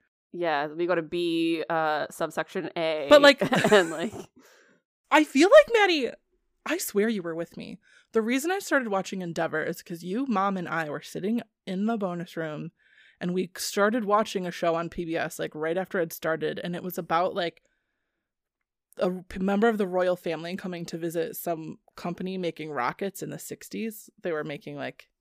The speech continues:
Speaker 2: some sort of something. And we all got really into it, and we watched the whole thing, but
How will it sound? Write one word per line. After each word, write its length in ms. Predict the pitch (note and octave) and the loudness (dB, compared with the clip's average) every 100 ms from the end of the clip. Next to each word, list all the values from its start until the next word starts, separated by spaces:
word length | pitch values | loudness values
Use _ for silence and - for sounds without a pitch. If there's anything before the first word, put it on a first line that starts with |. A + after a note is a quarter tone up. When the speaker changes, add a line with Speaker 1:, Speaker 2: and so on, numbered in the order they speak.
| _ _ _ _ _ _ _ | _ _ _ _ _ _ _
Speaker 2:
some 240 | - E3 | -10 -8
sort 220 | D3 C#3+ | -6 -8
of 80 | B2 | -6
something. 540 | - E3 D#3 F#3+ G#3 G#3+ _ _ _ _ _ | -8 -8 -6 -6 -8 -12 _ _ _ _ _
And 120 | G#3+ A#3 | 2 8
we 100 | A#3+ | 10
all 120 | C4+ | 10
got 180 | C#4+ G#3+ | 8 8
really 280 | B3 A#3+ G3 | 6 6 4
into 400 | B3 D4 A3 D#3+ | 0 0 -2 0
it, 300 | D3+ G#3+ - _ _ _ _ | 0 -2 -8 _ _ _ _
and 140 | G3+ | 0
we 80 | G3+ | 2
watched 320 | F3 F#3+ A3 | 4 4 4
the 100 | G#3+ | -2
whole 180 | F#3 G3 | 0 -2
thing, 300 | - A#3 A#3+ | 2 2 4
but 160 | A3 | 2